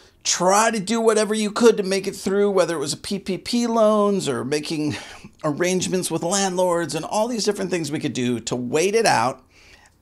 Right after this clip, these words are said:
hope things changed, hope they changed sooner than later. Probably nobody when we went into this thought that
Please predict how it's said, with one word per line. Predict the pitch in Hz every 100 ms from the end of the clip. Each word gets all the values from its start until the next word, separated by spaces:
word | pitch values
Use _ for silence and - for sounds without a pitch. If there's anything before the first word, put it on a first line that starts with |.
| _
hope | - 202 220
things | - 233 220
changed, | - 214 185 196 240 - - _ _ _ _ _ - -
hope | 170 175
they | 175
changed | 165 160 151
sooner | - 170 165
than | 156 147
later. | 135 147 185 233 - -
Probably | - 339 311 277 196
nobody | 175 180 185 208 196 165 151
when | 151 147
we | 147
went | 139 139
into | 143 135 139
this | 113 107 -
thought | 151 123 123 -
that | 123 123 -